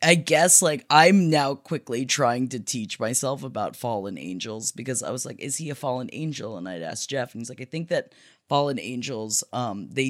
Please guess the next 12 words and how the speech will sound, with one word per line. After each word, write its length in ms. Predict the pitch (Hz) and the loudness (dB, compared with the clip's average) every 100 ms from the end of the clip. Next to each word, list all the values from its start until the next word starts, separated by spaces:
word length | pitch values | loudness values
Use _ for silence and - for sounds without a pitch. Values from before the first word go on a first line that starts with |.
| 120 | -2
while 460 | 123 135 143 139 131 | 2 2 2 0 -4
they 280 | 120 120 | -6 -8
lust 420 | 104 120 123 - - | -6 -6 -4 -6 -8
for 180 | 120 | -16
power, 640 | 113 - 165 165 143 120 120 - - - | -10 4 6 6 4 -2 -6 -14 -20 0
they 160 | 139 147 | 4 4
also 500 | 147 151 151 156 135 | 4 0 0 0 -2
encourage 680 | 131 127 131 139 127 110 - | -6 -8 -6 -4 -4 -4 -4
sin." 640 | - 180 170 110 85 67 | -2 0 -2 -4 -8 -10
And 160 | 101 131 | -8 -6
so 140 | 147 | -4
wouldn't, 460 | 131 135 151 147 | -6 -4 -4 -6